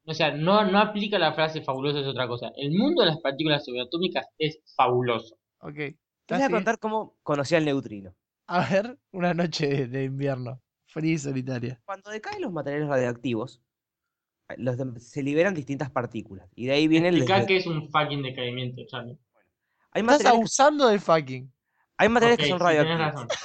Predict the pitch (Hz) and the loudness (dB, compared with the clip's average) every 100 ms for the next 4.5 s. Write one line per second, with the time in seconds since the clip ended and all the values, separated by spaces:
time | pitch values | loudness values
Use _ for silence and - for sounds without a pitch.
0 | - 156 156 523 - 156 180 214 208 190 | -8 -4 2 4 6 6 4 4 4 4
1 | 202 226 208 233 - _ _ _ _ _ | 2 2 -2 -2 -6 _ _ _ _ _
2 | _ _ - 127 143 - 143 143 160 165 | _ _ -8 -6 -6 -6 -6 -6 -6 -4
3 | 185 196 202 151 123 120 123 131 117 107 | -4 -6 -4 -4 -2 -4 0 0 0 0
4 | 104 107 101 80 | 0 -4 -10 -14